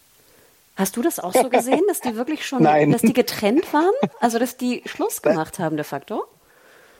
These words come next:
Speaker 2: Also ich glaube, das mit dem Schlussmachen hat es sogar ein bisschen ins Spiel gebracht und ich hab's halt nicht verstanden, ob das gemeint war oder nicht. Und ich war mir halt nicht sicher, aber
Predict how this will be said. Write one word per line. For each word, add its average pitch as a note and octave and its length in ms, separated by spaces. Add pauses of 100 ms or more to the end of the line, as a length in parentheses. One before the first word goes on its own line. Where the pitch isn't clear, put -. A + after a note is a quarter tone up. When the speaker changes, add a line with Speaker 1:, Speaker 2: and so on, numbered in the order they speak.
(160)
Speaker 2:
Also D#3+ 160
ich D#3 60
glaube, F3 220
das F3 160
mit F3+ 100
dem E3 100
Schlussmachen D#3+ 440
hat E3 100
es - 120
sogar E3 180
ein D#3+ 60
bisschen E3 240
ins D#3 120
Spiel F3 220
gebracht F3+ 400
und D3+ 100
ich C#3+ 140
hab's D#3+ 180
halt D3 120
nicht D3 140
verstanden, E3 420
ob B2 100
das - 180
gemeint A#2+ 360
war B2+ 120
oder A2+ 140
nicht. - 380 (280)
Und - 100
ich A#2 100
war B2+ 100
mir C#3 140
halt C3+ 160
nicht A#2 160
sicher, B2+ 440
aber A#2 320